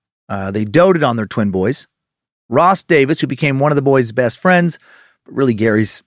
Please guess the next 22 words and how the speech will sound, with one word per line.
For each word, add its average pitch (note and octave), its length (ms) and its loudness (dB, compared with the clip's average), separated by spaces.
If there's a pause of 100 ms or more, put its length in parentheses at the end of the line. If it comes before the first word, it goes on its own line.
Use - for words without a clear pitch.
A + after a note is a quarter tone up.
best G#2 220 -4
friend, G#2+ 160 -4 (280)
uh, B2+ 240 2
remembers E3+ 460 2
that D#3 180 2
he C#3+ 140 -2
was C3+ 120 -4
attracted D#3 420 -2
more D3+ 180 2
to D3 100 -6
their A#2+ 140 0
toys B2+ 640 0
than A2+ 100 -6
the G#2+ 60 -6
twins F3 420 0
initially. A2 500 -2 (960)
"They B2+ 140 -2
always B3 300 4
had A#3+ 180 2
something," D#3+ 400 -2 (240)
he A2 60 -8
says, C#3 400 0